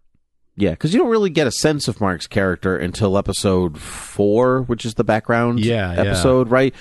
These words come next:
Speaker 1: Which I thought was great. You know, I loved the, the mental hospital stuff with, with Harrow and going back and learning where Steven comes from. Though they, they do kind of, they don't really tell you why, but you know he's a,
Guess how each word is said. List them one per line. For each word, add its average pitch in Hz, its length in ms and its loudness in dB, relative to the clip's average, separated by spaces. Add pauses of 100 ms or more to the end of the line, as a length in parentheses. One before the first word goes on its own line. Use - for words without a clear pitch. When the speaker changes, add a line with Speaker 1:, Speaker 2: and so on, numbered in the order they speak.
(140)
Speaker 1:
Which 143 140 0
I 180 80 2
thought 220 100 2
was 185 160 2
great. 92 560 0
You 101 80 0
know, 107 140 2
I 110 100 2
loved 117 400 2
the, 110 340 4
the 107 100 -2
mental 107 340 -2
hospital 101 760 0 (260)
stuff - 680 0
with, 92 260 0 (100)
with 87 200 0
Harrow 98 640 2
and 85 260 -4 (300)
going 131 260 4
back 107 420 2
and 92 160 -2
learning 110 300 0
where 104 100 0
Steven 101 320 -2
comes 92 280 -4
from. 95 260 0
Though 110 140 2
they, 131 240 0
they 135 200 0
do 185 380 -2 (1080)
kind 139 540 -2
of, 127 120 0
they 139 120 2
don't 196 120 0
really 175 200 0
tell 131 200 0
you 107 160 2
why, 92 360 2
but 107 200 -2
you 104 220 0 (260)
know 127 320 4
he's 113 240 0
a, 95 120 0